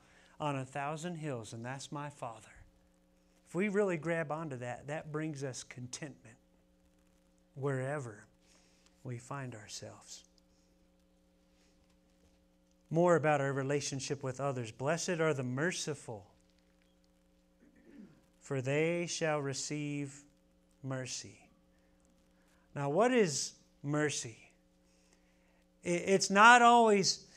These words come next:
having that raging lust to give people exactly what they deserve when they wrong us. <laughs> Right?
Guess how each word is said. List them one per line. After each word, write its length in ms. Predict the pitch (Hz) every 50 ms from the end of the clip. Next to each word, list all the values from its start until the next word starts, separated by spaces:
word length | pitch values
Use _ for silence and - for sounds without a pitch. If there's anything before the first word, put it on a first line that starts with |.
| - - _ _ _ -
having 340 | - 196 208 208 190 190 190
that 200 | 185 175 165 147 147
raging 800 | 139 160 185 196 208 208 170 156 196 190 170 165 151 147 156
lust 400 | 185 202 196 170 139 - - -
to 100 | - 180
give 480 | 135 123 127 190 208 208 185 - - -
people 440 | - 190 202 - - 180 175 175 160
exactly 520 | 143 147 202 202 202 196 - 190 196 196
what 220 | 185 202 202 -
they 140 | 196 185 180
deserve 560 | 151 160 170 156 143 165 190 196 185 180 156
when 160 | 160 165 175 175
they 140 | 170 165
wrong 360 | 147 156 185 185 185 180 170 147
us. 320 | 123 - - - - - - - - - - - - - - - -
<laughs> 60 | 175 - - - - - - - - _ _ _ _ _ _ _ _ _ _ _ _ _ _ _ _ _ _ _ _ _ _ _ _ _ _ _ _ _ _ _ _ _ -
Right? 340 | 135 143 156 180 208 -